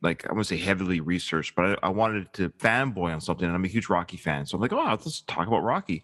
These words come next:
And, uh, I've been doing it for, like, six years in total.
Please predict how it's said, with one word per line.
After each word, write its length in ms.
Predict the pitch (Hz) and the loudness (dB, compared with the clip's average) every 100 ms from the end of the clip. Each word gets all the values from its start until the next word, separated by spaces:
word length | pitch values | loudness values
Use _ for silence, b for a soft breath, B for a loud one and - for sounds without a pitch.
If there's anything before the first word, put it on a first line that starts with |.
| _ | _
And, 600 | 104 101 98 95 95 - - - | 2 2 2 0 -2 -6 -6 -2
uh, 440 | 87 82 78 78 - - | 0 0 0 -4 -2 2
I've 160 | 92 | 2
been 120 | 98 85 | 2 0
doing 220 | 101 104 | 2 0
it 100 | - | 0
for, 120 | 95 | 0
like, 200 | 87 78 - | 0 -2 -4
six 340 | - 110 - | 0 0 0
years 220 | 98 98 104 101 | 2 2 0 -2
in 100 | 90 | -4
total. 460 | - 92 98 127 | 0 0 2 -2